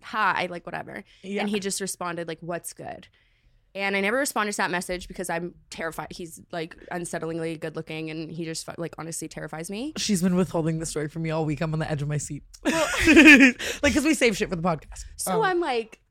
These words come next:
Speaker 1: s-, so I told that story and I, I hated the way that I delivered the story too, because, like, it got clipped on TikTok and it made it seem like I was like, "I didn't respond to Brody Jenner," but it, like,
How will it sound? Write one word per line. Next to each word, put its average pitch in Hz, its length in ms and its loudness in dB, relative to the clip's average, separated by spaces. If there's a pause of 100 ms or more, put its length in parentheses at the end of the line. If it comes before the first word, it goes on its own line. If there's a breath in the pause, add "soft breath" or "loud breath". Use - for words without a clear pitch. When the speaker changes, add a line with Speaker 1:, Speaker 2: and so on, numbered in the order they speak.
Speaker 1:
s-, 254 340 -8
so 294 120 -2
I 277 100 0
told 311 220 -4
that 302 160 0
story 208 360 0
and 220 160 -2
I, 226 240 2
I 247 120 4
hated 302 420 0
the 262 80 0
way 208 180 2
that 202 120 0
I 190 80 2
delivered 185 480 -4
the 220 80 -6
story 233 240 -4
too, 202 240 -6
because, 202 240 -6
like, 196 180 -2
it 196 80 -6
got - 200 -2
clipped 208 260 -4
on 185 120 -4
TikTok 190 380 -6
and 185 80 -6
it 98 80 -8
made 185 180 -4
it - 80 -4
seem 185 220 -6
like 175 160 -6
I 165 60 -4
was 175 120 -6
like, 180 220 -12 (300 loud breath)
"I 226 120 -2
didn't 220 320 -4
respond 208 540 -2
to 233 100 -6
Brody 190 440 -6
Jenner," 180 480 -4
but 202 100 -6
it, - 60 -6
like, 202 200 -4